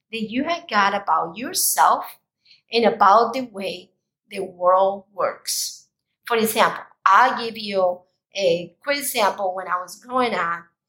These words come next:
my <laughs> grandma used to say, "Money doesn't grow in trees." You know, I don't go outside and just shake the tree and money is gonna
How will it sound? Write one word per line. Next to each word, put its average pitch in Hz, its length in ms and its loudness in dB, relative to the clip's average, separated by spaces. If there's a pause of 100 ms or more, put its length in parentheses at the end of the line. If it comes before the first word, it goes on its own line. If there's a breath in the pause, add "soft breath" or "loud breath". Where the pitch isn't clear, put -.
(360)
my 226 140 -6
<laughs> 220 100 -8
grandma 226 500 4
used 196 220 -6
to 208 80 -10
say, 196 640 -10 (520)
"Money 403 440 2
doesn't 392 420 -2
grow 330 200 -6 (200)
in 320 180 -20
trees." 294 800 -10
You 233 140 -14
know, - 340 -4 (320 loud breath)
I 240 60 2
don't 359 280 2
go 330 140 4
outside 302 720 2
and 233 140 -12
just - 360 -10
shake 285 440 -4 (500)
the 240 140 -10
tree 320 400 -4
and 196 160 -2
money 277 320 0
is 269 180 -4
gonna 247 380 -4